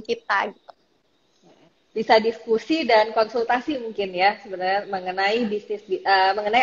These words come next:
Speaker 2: apa yang terjadi di bisnisnya ya.
Speaker 1: Iya, iya betul. Sampai misalnya butuh dibikinin resep gitu. Nanti itu bisa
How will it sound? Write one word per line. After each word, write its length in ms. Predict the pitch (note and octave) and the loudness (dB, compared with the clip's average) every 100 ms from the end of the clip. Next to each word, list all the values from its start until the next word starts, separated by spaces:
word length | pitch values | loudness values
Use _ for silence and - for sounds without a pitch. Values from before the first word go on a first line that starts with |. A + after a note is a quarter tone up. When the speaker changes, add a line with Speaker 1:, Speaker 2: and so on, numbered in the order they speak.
| A3+ | 2
Speaker 2:
apa 160 | A3 | 2
yang 120 | B3 A#3+ | 2 2
terjadi 280 | G3+ G3+ A3+ | 0 0 0
di 80 | G3 | 0
bisnisnya 540 | F#3 - F#3+ F3+ G3 | -4 -8 -14 -10 -8
ya. 180 | D#3+ D3+ D#3 _ _ _ _ _ _ _ _ _ - | -6 -6 -10 _ _ _ _ _ _ _ _ _ 0
Speaker 1:
Iya, 220 | C4+ C#4 B3+ | 4 6 8
iya 120 | A#3+ A#3 | 10 8
betul. 560 | A#3 B3 A3+ A3 G#3+ B3+ | 4 4 6 6 6 2
Sampai 560 | C4+ B3 C4 D#4 E4+ F4+ | 4 4 6 8 8 6
misalnya 640 | D4+ D#4 C4 C4+ D4+ E4 F4 - _ - | 2 6 6 6 2 0 0 -6 _ 0
butuh 480 | A#3+ C4 C#4+ D#4+ | 6 6 8 6
dibikinin 800 | C4 C4 B3 B3+ C4+ B3+ C4+ C#4+ | 6 6 4 4 4 4 6 4
resep 560 | C#4+ C#4+ D4 - D#4+ D#4 A#3 | 6 4 4 4 4 4 2
gitu. 320 | A3 G#3+ A3 | 2 4 2
Nanti 480 | A3 B3+ C4 F4 F#4 | 4 4 4 2 4
itu 160 | G#4+ | 4
bisa 400 | D4 D#4 B3+ A#3 | 4 4 4 4